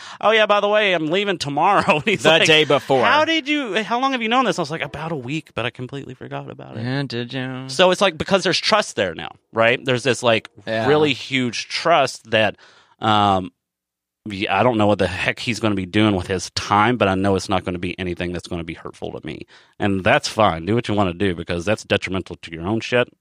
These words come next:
Speaker 1: not
Speaker 2: Yeah.
Speaker 1: mine.
Speaker 2: Well, and
Speaker 1: Um,
Speaker 2: that's a testament, too, of that, the, the, the value of space is that we can't heal old wounds unless we put ourselves in that wilderness to be hurt again.
Speaker 1: Mm-hmm.
Speaker 2: Um, and that's, you know, you and I came from a place, each came from a place where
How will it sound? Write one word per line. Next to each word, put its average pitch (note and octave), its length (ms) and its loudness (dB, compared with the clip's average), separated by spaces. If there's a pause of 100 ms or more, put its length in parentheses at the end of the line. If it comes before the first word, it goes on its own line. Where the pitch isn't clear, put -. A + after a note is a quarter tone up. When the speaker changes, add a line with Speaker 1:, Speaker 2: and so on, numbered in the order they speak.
Speaker 1:
not A#2 60 -8
Speaker 2:
Yeah. A2 160 -2
Speaker 1:
mine. G#2 180 -8 (380)
Speaker 2:
Well, C3+ 140 4
and G#2 160 4
Speaker 1:
Um, - 20 6
Speaker 2:
that's F#3 240 2
a G3+ 40 -6
testament, C3 500 -2
too, D#3 420 0
of A2+ 440 -2
that, A2+ 300 -2
the, A2 240 -4
the, A2+ 160 -6
the G#2+ 200 -10
value B2+ 520 2
of A2 100 -4
space D3+ 540 0
is G#2+ 200 -10
that A2+ 240 -4 (260)
we D3 200 -2
can't D#3 300 0
heal C#3+ 340 0
old B2+ 280 2
wounds B2+ 520 -2
unless A#2+ 280 -2
we A#2+ 80 -4
put D#3 240 0
ourselves A#2+ 500 2
in A#2 140 -2
that G#2+ 180 0
wilderness A2 640 0 (360)
to A2+ 120 0
be A2 120 0
hurt G#2 200 4
again. F#2 320 -4
Speaker 1:
Mm-hmm. D#3 320 -8
Speaker 2:
Um, A2 360 0 (180)
and A2+ 500 -2
that's, A#2 560 2
you A#2 80 -2
know, B2 120 2
you A#2+ 180 0
and C3 80 4
I C3+ 80 4
came B2+ 200 -4
from A2+ 140 -4
a G#2 60 -4
place, A2+ 400 0
each - 160 -2
came A#2 100 0
from A2 60 -4
a - 20 -10
place A2 180 -4
where G#2 160 -8